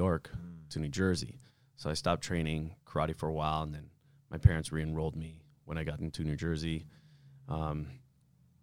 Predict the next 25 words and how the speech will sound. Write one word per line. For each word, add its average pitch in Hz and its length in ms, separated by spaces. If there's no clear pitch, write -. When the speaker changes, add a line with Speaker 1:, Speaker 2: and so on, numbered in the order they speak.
Speaker 1:
I - 40
started 87 380
the 76 80
Boy 85 180
Scouts 82 360
too, 87 420
Speaker 2:
Mm. 92 60
Speaker 1:
so 90 140
I'm 85 120
an 80 80
Eagle 92 200
Scout. 82 400
I - 20
got 76 140
my 76 80
Eagle 90 200
Scout 85 260
and 71 60
my 78 80
black 82 280
belt 87 160
in - 60
the 82 40
same 87 320
year. 80 300